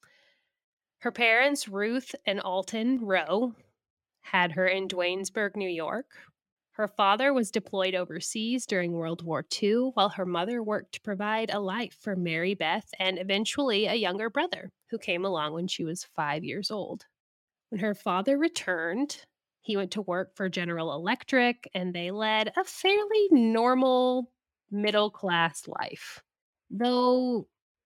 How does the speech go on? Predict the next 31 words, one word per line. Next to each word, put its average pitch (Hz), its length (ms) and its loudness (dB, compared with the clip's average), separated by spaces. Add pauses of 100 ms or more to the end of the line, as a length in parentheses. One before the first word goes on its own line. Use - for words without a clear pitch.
<sighs> - 540 -16
there's 285 760 0 (400)
not 285 300 4
a 285 40 2
lot 233 240 2
of, 214 200 -4
like, 202 180 -2 (140)
super 247 400 -4
credible 233 500 0
information 240 640 0
on 233 160 0
this. 240 320 -2 (800)
She - 240 0
did 302 360 4
allege 214 380 0
that 202 160 -6
her 185 220 -6
father 180 360 -4
was 180 200 -6
abusive 185 520 -6
to 214 160 -2
her, 247 360 0 (560)
um, 185 580 2 (640)
but 190 720 2 (320)
the 214 140 -6
context 202 760 2
in 190 120 0
which 185 140 -2
she - 220 -8
did 180 220 -6
that, 185 480 -2